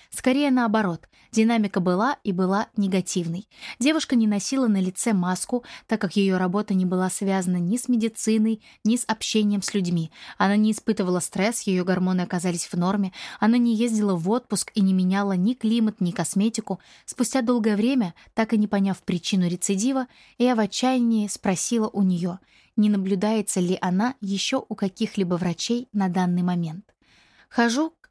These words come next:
эндокринологу», призналась она. «Похудеть хочу, и мне уже удалось сбросить шесть килограмм. Осталось четыре». Я с удивлением оглядела ее субтильную фигуру.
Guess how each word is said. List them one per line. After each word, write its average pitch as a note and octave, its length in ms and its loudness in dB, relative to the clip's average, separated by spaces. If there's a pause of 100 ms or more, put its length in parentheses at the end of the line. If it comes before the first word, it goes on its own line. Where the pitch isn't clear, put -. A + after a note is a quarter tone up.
(100)
эндокринологу», A3 920 0 (320)
призналась F#3+ 600 0
она. E3+ 360 0 (340)
«Похудеть B3+ 480 0
хочу, F3 440 -4 (360)
и A#3 80 4
мне B3+ 240 4
уже G#3+ 240 2
удалось G#3+ 540 0
сбросить F#3 600 -2
шесть - 380 -2
килограмм. G#3 560 0 (720)
Осталось D4+ 460 2
четыре». G#3 500 0 (720)
Я A3+ 220 2
с - 100 -6
удивлением A#3 720 2 (240)
оглядела F#3+ 540 2
ее G3 420 -2 (140)
субтильную A3 760 0
фигуру. F#3 480 -2